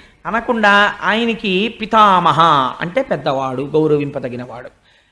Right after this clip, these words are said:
అందుకని ఆయన లేవకూడదు. రెండోవాడు లేవవలసిన వాడని మనకు అనిపించేవాడు అల్లుడు కాబట్టి, కానీ లేవడు, ఎందుకని? భర్గుడు, మహాజ్ఞాని,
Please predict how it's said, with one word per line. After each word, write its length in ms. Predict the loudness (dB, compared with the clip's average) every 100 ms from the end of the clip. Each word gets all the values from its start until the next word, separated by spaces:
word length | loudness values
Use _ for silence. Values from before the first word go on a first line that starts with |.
| _
అందుకని 320 | -6 -2 -2 0
ఆయన 320 | 0 2 2
లేవకూడదు. 680 | 4 4 2 2 0 0 -6 -10
రెండోవాడు 640 | -4 0 4 6 6 4
లేవవలసిన 960 | 4 4 4 4 2 2 2 0 -2 0
వాడని 420 | 2 2 2 2
మనకు 280 | 2 2 2
అనిపించేవాడు 720 | 0 0 -2 4 6 8 6 4
అల్లుడు 240 | 2 2
కాబట్టి, 380 | 4 2 2 -2
కానీ 200 | -2 -2
లేవడు, 480 | 4 6 6 6 4
ఎందుకని? 380 | 0 -2 0 6
భర్గుడు, 480 | 6 6 2 -4 -8 -18 _ _ _ _
మహాజ్ఞాని, 800 | 2 2 2 -2 -4 -2 -2 -6